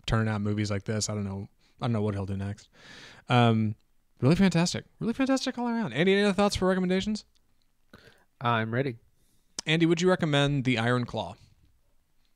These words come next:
Speaker 2: Absolutely. It's definitely one of the year's best transformative performance by Zac Efron and the rest of the cast as well. Jeremy Allen White, who, of course, we love from The Bear,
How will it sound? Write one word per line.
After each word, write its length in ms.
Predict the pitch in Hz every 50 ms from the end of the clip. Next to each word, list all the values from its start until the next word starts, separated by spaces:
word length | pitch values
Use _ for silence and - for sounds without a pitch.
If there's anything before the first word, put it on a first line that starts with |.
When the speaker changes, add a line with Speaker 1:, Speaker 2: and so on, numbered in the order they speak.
| _ _ _ _ _ _ - - -
Speaker 2:
Absolutely. 500 | 165 208 208 170 135 135 147 139 101 98
It's 140 | 104 - -
definitely 240 | 147 151 147 156
one 160 | 135 123 127 123
of 40 |
the 60 | 120 117
year's 360 | 110 110 113 113 110 104 -
best 380 | - 107 101 101 98 - -
transformative 880 | - - - 139 127 - - - - - 156 175 180 180 175 156 123 -
performance 540 | - 123 113 - - 117 113 117 113 110 -
by 220 | - - 110 107
Zac 300 | 104 107 107 107 104 -
Efron 500 | 110 104 98 - - 110 110 110 110 107 - - - - - - -
and 260 | - 196 208 196 165 143 - -
the 120 | 139 143
rest 200 | 156 165 160 -
of 20 |
the 80 | - 135
cast 320 | - - 131 127 120 -
as 100 | 117 101
well. 540 | 101 104 117 117 113 110 110 110 107 104 - - - - - - _
Jeremy 300 | - 120 117 110 110 107
Allen 300 | 101 101 101 101 101 98
White, 260 | 98 98 107 107 98
who, 180 | 95 - 107 101
of 100 | 98 -
course, 260 | - 95 98 98 -
we 80 | - 95
love 240 | 87 92 92 92 -
from 300 | - 107 95 87 87 85
The 120 | - 87
Bear, 480 | - - 101 101 95 98 98 98 92